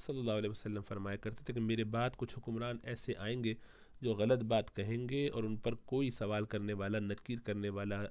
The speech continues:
نہ ہوگا، اور ایسے حکمران جہنم میں جائیں گے۔ تو میں یہ بات پہلے جمعے کو میں نے کہی اور کسی نے کوئی جواب نہیں دیا تو میں بہت ڈرا کہ کہیں ایسا تو نہیں کہ میں ہی ان حکمرانوں میں سے ہوں۔ پھر دوسرا جمعہ آیا اور اس میں بھی یہ واقعہ پیش آیا تو مجھے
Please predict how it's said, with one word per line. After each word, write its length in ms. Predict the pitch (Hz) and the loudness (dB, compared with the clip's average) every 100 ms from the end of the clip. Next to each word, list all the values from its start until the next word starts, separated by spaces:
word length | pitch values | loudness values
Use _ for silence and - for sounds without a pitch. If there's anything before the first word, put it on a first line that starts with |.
| - | -2
نہ 140 | 104 | 0
ہوگا، 300 | 113 101 95 101 - - - - | 2 0 0 -4 -6 -10 -6 -4
اور 80 | - | 0
ایسے 260 | 110 117 123 | 2 2 0
حکمران 480 | 117 101 101 107 | 0 0 2 2
جہنم 400 | 98 98 110 110 104 | 0 0 2 2 0
میں 100 | 92 | -2
جائیں 280 | 98 95 98 | -6 -10 -10
گے۔ 100 | 113 - - - - - | -12 -16 -20 -20 -20 -8
تو 120 | 120 | 0
میں 120 | 113 | 4
یہ 120 | 117 | 4
بات 320 | 117 123 143 | 6 4 4
پہلے 240 | - 117 139 | 2 4 4
جمعے 280 | 131 120 127 | 4 0 0
کو 120 | 131 | 0
میں 140 | 127 | 0
نے 80 | 123 | 0
کہی 320 | 117 113 151 - - - | -2 -2 -2 -6 -12 -10
اور 100 | - | -8
کسی 240 | - 117 | -4 0
نے 120 | 139 | 2
کوئی 160 | 135 127 | 4 2
جواب 300 | 117 110 113 | 4 4 4
نہیں 100 | 117 | 4
دیا 160 | 120 139 | 2 2
تو 100 | 131 | 2
میں 120 | 120 | 0
بہت 280 | 110 107 131 | 0 0 0
ڈرا 260 | 113 110 113 - - | 0 0 -4 -10 -14
کہ 60 | - | -6
کہیں 180 | 110 107 | -2 -2
ایسا 300 | 110 - 127 | -2 -4 -4
تو 120 | 127 | -2
نہیں 140 | 123 | -2
کہ 120 | 131 | 0
میں 180 | 117 110 | 0 2
ہی 80 | 120 | 2
ان 140 | 113 | 0
حکمرانوں 500 | 104 107 110 107 107 | -2 -4 -4 -4 -4
میں 120 | 110 101 | -4 -6
سے 160 | - | -8
ہوں۔ 60 | 101 - - - - | -8 -6 -6 -6 0
پھر 80 | 127 | 2
دوسرا 360 | 117 127 139 | 4 4 4
جمعہ 280 | 127 107 104 | 4 2 2
آیا 260 | 101 104 123 | 0 0 0
اور 80 | 120 | -2
اس 160 | - | 0
میں 100 | 147 | 0
بھی 140 | 135 117 | 4 4
یہ 60 | |
واقعہ 280 | 110 101 - | 4 2 -2
پیش 280 | 113 104 - | -4 -4 -2
آیا 120 | 110 | -4
تو 140 | 117 | -4
مجھے 300 | 110 107 113 | -6 -4 -4